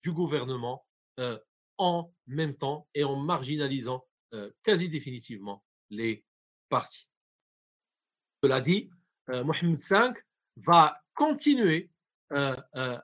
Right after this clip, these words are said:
euh, à, à promettre à son cher peuple l'instauration d'une monarchie constitutionnelle,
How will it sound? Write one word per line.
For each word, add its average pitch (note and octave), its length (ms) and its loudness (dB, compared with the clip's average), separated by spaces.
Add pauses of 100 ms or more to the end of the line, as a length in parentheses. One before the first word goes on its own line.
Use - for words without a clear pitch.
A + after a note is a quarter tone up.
euh, A#2+ 220 -6 (100)
à, C3 280 -8
à D#3 220 2
promettre B3+ 720 6
à D3+ 120 0
son D3+ 360 0 (100)
cher - 480 6
peuple A3 500 6 (320)
l'instauration G#3+ 1080 4 (200)
d'une D#3+ 400 0 (140)
monarchie F#3+ 680 4
constitutionnelle, D#3 1080 -2